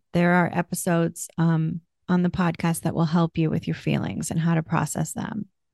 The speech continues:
Maybe you just need a mental break and you wanna learn, like, g-,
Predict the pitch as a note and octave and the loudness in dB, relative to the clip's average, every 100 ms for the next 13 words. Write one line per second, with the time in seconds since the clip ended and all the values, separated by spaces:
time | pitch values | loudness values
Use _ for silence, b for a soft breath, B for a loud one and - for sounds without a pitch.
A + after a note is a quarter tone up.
0 | _ _ _ - F#3 G#3 B3+ C4+ B3+ A#3+ | _ _ _ 2 4 6 4 2 2 4
1 | A3+ G#3+ G3+ G3+ B3 C4 G3 - - - | 6 6 6 4 6 4 4 0 -4 -10
2 | _ _ _ _ _ _ _ _ _ - | _ _ _ _ _ _ _ _ _ -2
3 | E3+ E3 E3 E3 E3 F3 F3 F#3 F3 F3 | 2 4 4 2 0 0 2 4 4 4
4 | F3 F3 - - E3+ D#3+ - F3+ | 4 2 0 -2 -2 -2 -6 -14